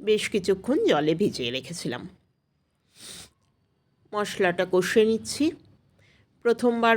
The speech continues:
কষানো হয়ে গেলে দ্বিতীয়বার আরও একটু জল দিয়ে কষিয়ে নিচ্ছি। মশলা তিনবার কষিয়ে নিলে খুব ভালো টেস্ট আসে, তাই আমি অল্প অল্প জল দিয়ে তিনবার কষিয়ে নিয়েছি। এবার দিয়ে দিলাম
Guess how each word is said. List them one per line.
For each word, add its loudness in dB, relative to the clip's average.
কষানো 2
হয়ে 4
গেলে 4
দ্বিতীয়বার 2
আরও 2
একটু -4
জল 2
দিয়ে 2
কষিয়ে -4
নিচ্ছি। -6
মশলা 0
তিনবার -2
কষিয়ে 0
নিলে 2
খুব -2
ভালো -2
টেস্ট 0
আসে, 0
তাই -2
আমি 2
অল্প 0
অল্প 4
জল 6
দিয়ে 4
তিনবার 2
কষিয়ে -4
নিয়েছি। -4
এবার 2
দিয়ে 6
দিলাম 2